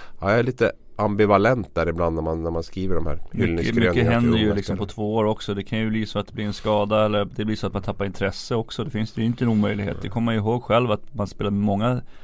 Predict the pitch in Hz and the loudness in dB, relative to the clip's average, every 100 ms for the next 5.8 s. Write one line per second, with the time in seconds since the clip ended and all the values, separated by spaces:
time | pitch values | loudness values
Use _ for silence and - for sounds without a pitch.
0 | - - - 110 101 - 98 - - 107 | -8 -4 0 2 2 -2 -4 -6 -2 2
1 | 101 98 101 98 98 101 101 104 92 90 | 4 4 2 0 0 0 0 2 2 2
2 | 92 90 98 - 98 104 95 98 95 92 | -2 0 -2 -2 0 0 0 0 -2 -4
3 | - - - 117 107 104 101 92 90 92 | -10 -14 -4 -2 2 0 2 -2 -2 -2
4 | 127 127 - - 98 95 92 - 92 78 | 2 2 0 -2 0 2 0 0 0 0
5 | 95 95 95 90 - 90 95 | 0 2 0 -2 -4 -6 -6